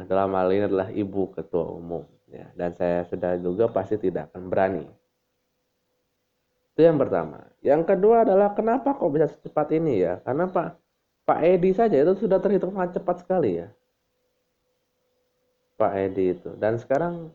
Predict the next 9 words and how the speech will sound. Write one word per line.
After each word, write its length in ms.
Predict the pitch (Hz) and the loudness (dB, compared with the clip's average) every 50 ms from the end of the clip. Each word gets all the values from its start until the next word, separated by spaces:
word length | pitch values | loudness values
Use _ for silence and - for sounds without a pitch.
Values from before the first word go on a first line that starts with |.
| _ _ _ _ _ _ - 135 | _ _ _ _ _ _ -4 0
belum 240 | 131 139 156 156 156 | 2 2 4 4 2
ada 160 | 151 151 147 | 2 2 2
dua 160 | 139 139 139 | 2 2 2
minggu, 560 | 139 139 139 139 135 151 180 190 - - - _ - | 2 2 0 0 0 0 0 0 -2 -6 -12 _ -4
bel-, 160 | 127 110 - | -4 -2 0
eh, 160 | - 135 139 | 0 0 2
belum 240 | 139 147 151 151 151 | 4 4 4 4 2
ada 480 | 147 143 131 123 127 131 131 131 135 131 131 - _ | 2 2 2 2 4 4 4 4 4 2 0 -6 _
sebulan, 480 | - 131 123 120 123 139 165 185 208 | -8 -6 -2 0 0 2 0 0 -4